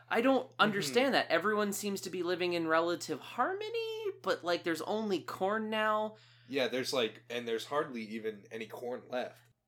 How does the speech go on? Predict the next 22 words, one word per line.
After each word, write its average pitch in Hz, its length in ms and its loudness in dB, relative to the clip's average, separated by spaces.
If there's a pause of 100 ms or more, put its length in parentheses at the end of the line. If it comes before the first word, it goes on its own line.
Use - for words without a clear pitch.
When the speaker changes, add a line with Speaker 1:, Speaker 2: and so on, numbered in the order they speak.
(320)
Speaker 1:
Oh, 143 200 -4
God. 113 360 -2
You 123 120 -6
know 139 80 2
what 147 120 0
this - 180 -4
is? 120 320 -4 (120)
This 135 140 -4
whole 156 200 0
movie 135 460 2 (400)
is 143 140 0
that 139 240 4
they've 143 180 2
forgotten 127 600 4
because 117 280 -8
they 120 100 -4
don't 131 200 -4
have 123 160 -8
the 113 100 -4
records 120 460 0
for 107 260 -2
it, 107 200 -2